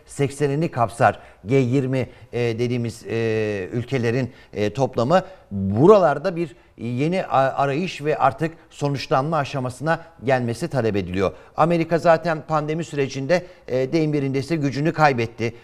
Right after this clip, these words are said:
Sürekli dikkat ediyorsanız ibresini Çin'e, e, yönelik hamleleriyle sürdürmeye çalışıyor.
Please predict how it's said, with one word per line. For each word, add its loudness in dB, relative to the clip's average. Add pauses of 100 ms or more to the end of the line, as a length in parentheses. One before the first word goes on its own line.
(180)
Sürekli 0
dikkat 0
ediyorsanız -2 (280)
ibresini -2
Çin'e, -2 (240)
e, 2
yönelik -2
hamleleriyle 0
sürdürmeye -4
çalışıyor. -2